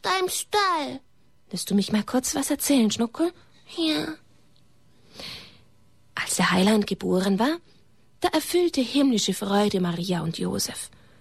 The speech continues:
Speaker 2: Sie jubelten und sahen immer wieder das Gotteskind an. Sie dachten,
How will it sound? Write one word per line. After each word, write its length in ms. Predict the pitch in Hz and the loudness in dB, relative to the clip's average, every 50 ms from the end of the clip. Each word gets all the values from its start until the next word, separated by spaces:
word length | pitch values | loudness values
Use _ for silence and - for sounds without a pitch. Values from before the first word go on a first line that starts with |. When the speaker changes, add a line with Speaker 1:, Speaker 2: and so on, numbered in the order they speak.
| - - - | -20 -20 -14
Speaker 2:
Sie 180 | - - - 185 | -6 0 2 2
jubelten 540 | 185 185 233 247 233 202 202 196 185 208 202 | 4 6 4 4 4 4 2 2 2 0 0
und 160 | 190 180 175 | 0 0 -2
sahen 260 | - 220 196 202 214 - | -2 0 0 0 0 0
immer 320 | - 285 285 262 240 240 226 | 2 4 4 4 4 4 2
wieder 260 | 220 220 208 208 202 | 2 2 0 0 0
das 240 | 196 190 185 - - | 0 -2 -4 -4 -6
Gotteskind 600 | - 190 190 - 180 - - - 208 185 190 - | -6 -6 -6 -6 -6 -6 -6 -4 -4 -4 -2 -2
an. 240 | - 180 185 202 202 - _ _ _ _ _ - - _ _ _ _ _ _ _ _ - _ - - | -2 -2 -2 -2 -4 -8 _ _ _ _ _ -20 -20 _ _ _ _ _ _ _ _ -20 _ -12 -8
Sie 140 | - - 170 | -6 -4 -2
dachten, 520 | - 170 170 - - - - 226 226 226 | 0 0 -2 -2 -4 -2 -2 -2 -2 -2